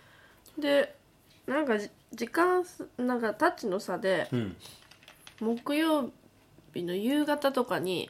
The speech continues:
Speaker 2: うん。
Speaker 1: の遅い時間帯になったから、金曜日出荷になったんかな。
Speaker 2: うん。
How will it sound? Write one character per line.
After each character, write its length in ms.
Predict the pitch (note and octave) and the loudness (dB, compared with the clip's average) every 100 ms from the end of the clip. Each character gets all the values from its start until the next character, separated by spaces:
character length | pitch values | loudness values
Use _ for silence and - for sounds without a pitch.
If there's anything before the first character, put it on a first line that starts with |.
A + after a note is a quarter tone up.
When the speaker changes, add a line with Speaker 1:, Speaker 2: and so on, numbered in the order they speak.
| - | -2
Speaker 2:
う 60 | C3+ | -2
ん。 160 | E2+ - - - - _ - _ - - _ _ - - _ - D#3+ - | -2 -10 -20 -20 -20 _ -20 _ -20 -20 _ _ -20 -20 _ -8 -8 -8
Speaker 1:
の 160 | A#3 - | -8 -6
遅 200 | A#3+ E4+ | -4 -2
い 80 | B3 | -2
時 80 | A3+ | -2
間 120 | G3+ | -2
帯 120 | F#3+ | -2
に 60 | F#3 | -2
な 80 | |
っ 20 | F3+ | -4
た 100 | F3 | -6
か 80 | F#3+ | -8
ら、 60 | |
金 360 | - - C#4 D4+ | -8 -6 -2 0
曜 220 | E4 E4 D#4 | 2 2 0
日 120 | D#4+ | 0
出 240 | - E4 - | -2 -6 -4
荷 100 | - | -6
に 80 | - | -4
な 80 | - | -8
っ 40 | - | -10
た 120 | - | -12
ん 20 | |
か 100 | - | -8
な。 120 | - - - | -10 -8 -4
Speaker 2:
う 40 | |
ん。 220 | A2+ F2+ | -4 -6